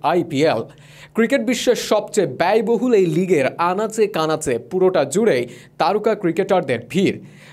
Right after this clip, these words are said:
তার ব্যতিক্রম হচ্ছে না এবারও, যার সুবাদে এবারের আসরের সুযোগ মিলেছে ফিজ সাকিব লিটনদেরও। আর সেই লক্ষ্যেই এবার দল সাজানো শুরু করে দিয়েছে ফিজের দিল্লি। অধিনায়ক সহ দলের গুরুত্বপূর্ণ সব সিদ্ধান্ত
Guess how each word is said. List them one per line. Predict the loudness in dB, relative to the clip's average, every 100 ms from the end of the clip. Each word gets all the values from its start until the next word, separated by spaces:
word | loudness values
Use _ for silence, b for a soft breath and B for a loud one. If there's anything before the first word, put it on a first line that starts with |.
| B
তার | 0
ব্যতিক্রম | 2 0 -2 -2 0 2
হচ্ছে | 0 0 0
না | 0 0
এবারও, | 0 2 2 0 -4 -8
যার | -2 -2
সুবাদে | 0 0 2 2 0 0
এবারের | 0 2 2
আসরের | 0 0 -2
সুযোগ | -2 -4 -4 -2
মিলেছে | 0 0 0 -2 -2 B B -2
ফিজ | 0 -2 -8
সাকিব | -6 -6 -4 -6 -4
লিটনদেরও। | -4 -4 -2 -2 -2 -4 -10 -20 B B
আর | -2 0
সেই | 2 2
লক্ষ্যেই | 2 0 -2
এবার | 0 0 0 0
দল | 0 0
সাজানো | 0 -2 -2 -2
শুরু | -2 -4
করে | 2 2 2
দিয়েছে | 0 0 0 0 B B
ফিজের | -4 0 0 2
দিল্লি। | 2 2 0 -4 0
অধিনায়ক | 2 4 2 2 0
সহ | 0 0 0
দলের | 0 2 0
গুরুত্বপূর্ণ | 0 -2 0 0 0 0
সব | 0 -2 -2
সিদ্ধান্ত | -8 -8 -8 -2 0